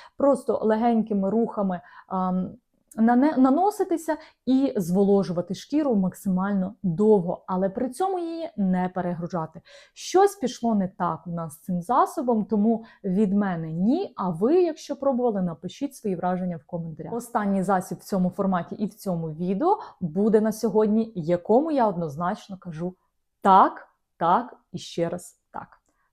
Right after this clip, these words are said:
Це Атопалм. Я показувала в розпаковці, я показувала в якомусь уже іншому відео, про нього розповідала. Це дійсно те, що варте нашої з вами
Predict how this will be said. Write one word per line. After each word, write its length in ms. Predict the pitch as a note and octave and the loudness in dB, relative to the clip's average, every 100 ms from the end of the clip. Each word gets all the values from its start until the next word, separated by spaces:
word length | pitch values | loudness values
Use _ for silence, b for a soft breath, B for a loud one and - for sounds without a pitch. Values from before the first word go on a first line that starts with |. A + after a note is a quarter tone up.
| _ | _
Це 280 | - B3+ D#4+ - _ | 2 2 2 -10 _
Атопалм. 640 | G3+ G3 F#3 E3 D#3+ D#3 b b b | -6 -6 -6 -6 -6 -8 b b b
Я 300 | G3 G#3+ A#3 | 4 8 8
показувала 680 | A#3 G3+ G3+ F3+ D#3+ E3 D#3+ | 6 0 2 0 0 -4 -4
в 60 | |
розпаковці, 760 | F3 G3 - C4 D4+ D4 - F#3 | -4 -6 -4 0 0 -2 -4 -8
я 140 | D#3+ | -8
показувала 560 | D#3+ F3+ F#3+ F3+ F#3+ G#3 | -8 -8 -6 -4 -2 -2
в 40 | |
якомусь 400 | G#3+ A3 A3+ A#3+ | -2 0 -2 -2
уже 140 | C4 C#4 | -4 -6
іншому 600 | - E4 D#4 - C4+ B3+ | -4 -4 -4 -6 -4 -2
відео, 360 | B3+ B3+ A#3+ | -2 0 0
про 180 | A#3 A#3+ | 0 -2
нього 240 | A#3 A3+ A3 | -2 -2 -4
розповідала. 580 | A3 - G3+ G3+ G#3 G#3 B B | -6 -8 -4 -2 -2 -4 B B
Це 180 | - B3 | -2 0
дійсно 600 | F3+ F#3 E3 C#3 - D3+ _ | 2 -2 -8 -10 -18 -18 _
те, 180 | G3+ D4 | 0 0
що 240 | - F3+ | -4 -6
варте 420 | D#3+ F3+ E3+ F3 | -2 -2 -2 -8
нашої 580 | E3 E3 E3+ E3 D3+ D3 | -8 -6 -8 -8 -14 -14
з 120 | D3 | -8
вами 280 | E3+ G#3+ A#3+ | -4 0 -2